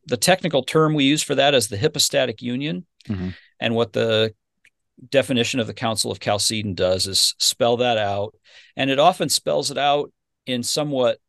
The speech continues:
Speaker 1: negative or boundary setting ways. You can't say this, you
Speaker 2: Mm-hmm.
Speaker 1: can't say that, you can't say this, you can't say that,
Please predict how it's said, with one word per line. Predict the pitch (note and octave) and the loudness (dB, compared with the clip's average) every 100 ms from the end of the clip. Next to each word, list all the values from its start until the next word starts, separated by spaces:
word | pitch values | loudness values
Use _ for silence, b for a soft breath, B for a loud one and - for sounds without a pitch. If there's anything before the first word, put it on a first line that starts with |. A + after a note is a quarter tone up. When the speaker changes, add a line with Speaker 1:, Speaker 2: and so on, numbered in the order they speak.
| - | -8
Speaker 1:
negative | B2 C3+ C#3 B2+ | -4 -2 -2 -2
or | A#2 | -4
boundary | G#2 A#2+ D3+ C3+ A2+ | -2 -2 -2 -4 -4
setting | - A2+ G#2 G2 | -2 -2 -4 -8
ways. | F#2+ F2+ - - - - | -10 -8 -6 -6 -6 -14
You | G#2+ | -6
can't | C3 E3 - | 0 0 2
say | F3+ E3+ | 2 2
this, | F3 A#3 - - B | 4 2 2 -4 B
you | A2+ A#2 | -10 -6
Speaker 2:
Mm-hmm. | |
Speaker 1:
can't | B2 - | -4 -4
say | - D3+ | -2 0
that, | D3 C#3 E3 E3 b b | 2 2 0 -4 b b
you | A2+ | -10
can't | C#3 C#3+ | -6 -4
say | - B2+ | 0 0
this, | B2 F#3 - - | 2 2 0 -4
you | B2 | -8
can't | A#2 C#3+ C3 | -8 -6 -2
say | - B2 | 0 2
that, | C3 C#3+ G#2+ | 2 2 2